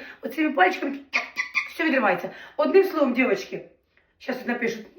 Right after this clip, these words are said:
бо одна вроді вона хазяйка. Ні, я не одна хазяйка.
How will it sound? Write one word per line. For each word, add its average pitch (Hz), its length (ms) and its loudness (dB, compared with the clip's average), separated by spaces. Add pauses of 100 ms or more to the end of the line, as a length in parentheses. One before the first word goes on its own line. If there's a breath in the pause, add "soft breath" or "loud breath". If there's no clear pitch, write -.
(140)
бо 254 160 -4
одна 330 240 4
вроді 320 220 0
вона 294 200 2
хазяйка. 196 420 2
Ні, 294 180 0
я 320 120 -2
не 339 120 0
одна 262 160 0
хазяйка. 220 420 -8